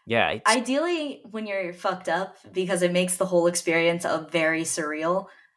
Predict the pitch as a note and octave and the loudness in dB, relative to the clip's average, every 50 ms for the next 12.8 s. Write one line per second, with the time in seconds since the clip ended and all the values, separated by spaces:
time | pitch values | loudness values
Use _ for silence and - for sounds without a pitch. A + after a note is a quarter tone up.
0 | _ _ - F#3+ F#3 E3+ E3 D#3 A#2+ - _ _ _ _ _ _ _ _ _ _ | _ _ -2 -2 0 0 -2 -4 -8 -10 _ _ _ _ _ _ _ _ _ _
1 | _ _ _ _ _ _ _ _ _ _ _ - A#3 A#3+ A#3+ A#3 A#3 A#3 B3 C4 | _ _ _ _ _ _ _ _ _ _ _ 0 2 4 6 6 8 8 8 8
2 | C4 C4+ C4 A#3+ A3 G#3 F#3 F#3 F3+ F3 F3 G3 F#3 F3 E3+ F3 F#3 F3+ F3 E3+ | 8 8 8 6 6 4 4 4 2 2 2 2 2 2 2 2 0 0 0 0
3 | D#3+ - - F3 E3+ E3 D#3+ D#3+ D#3 - - - - F3+ F3+ F#3 F3+ F3 F3+ F3 | -2 -2 2 2 4 4 2 2 -2 -4 -2 0 0 0 2 4 4 4 4 4
4 | F3+ F3 E3 E3 E3 D#3 - - - - D#3+ D3+ C#3 C3+ C#3 D3+ - - F3 D#3+ | 4 4 4 4 2 0 -4 -4 -4 -4 -2 -2 -2 -2 -4 -4 -4 0 2 4
5 | D#3+ D3 C#3+ - F3 D#3+ D3+ C#3+ C#3+ C3 C3 - - E3 C#3+ C#3 C#3+ D3 C#3 C3+ | 6 6 6 4 4 2 2 0 0 -2 -2 -2 0 0 2 2 0 0 0 0
6 | B2 A2+ B2 C#3 D3+ D3+ E3+ E3+ F3+ G3 F#3 - - G3 F#3+ F#3 F#3 F#3 F3+ E3+ | 0 2 2 2 2 2 2 0 0 -2 -2 2 4 6 6 6 6 4 4 4
7 | D#3 E3 E3 D#3+ D#3+ D#3+ D#3 - - - F3 E3+ E3+ D#3+ - - - D#3+ D#3 D#3 | 4 4 2 2 -2 -4 -6 -6 -2 2 2 2 2 2 0 0 2 2 0 2
8 | F3+ D#3 C#3 D#3+ D#3 D3+ D3 E3 E3+ F3 F#3+ G3+ F#3+ F#3 E3 D#3+ E3 D#3 C#3+ E3+ | 0 -2 -2 0 -2 -2 -2 -2 0 2 2 2 4 4 2 0 0 -2 -4 -6
9 | E3+ - F#3 F3 E3 D#3 C#3+ D3 D#3 D3+ D3+ - D#3 D#3 D#3 D3+ - D3+ C#3 D#3 | -6 -4 -2 -2 0 0 0 0 0 0 -2 -4 -6 -6 -4 -4 -4 -6 -6 -6
10 | D#3 D#3 - D#3+ D3+ D3+ C#3+ - B2+ - - - - - - G#2+ A2 G#2+ G2+ G2 | -8 -10 -8 -8 -6 -6 -6 -6 -8 -10 -12 -14 -8 -2 0 4 6 6 6 6
11 | G2 F#2+ - - - G#2+ A2+ A2 G#2+ G#2+ G2+ F#2+ - G#2 G2+ F#2 - - - C3+ | 6 4 2 0 0 2 2 4 4 4 2 2 2 2 2 2 2 2 2 2
12 | B2 A#2+ B2+ D3 E3+ F3+ F3 C3+ B2 A#2 G#2+ - - A2 A2+ A2+ | 4 4 4 4 4 4 6 6 6 6 6 4 4 2 2 2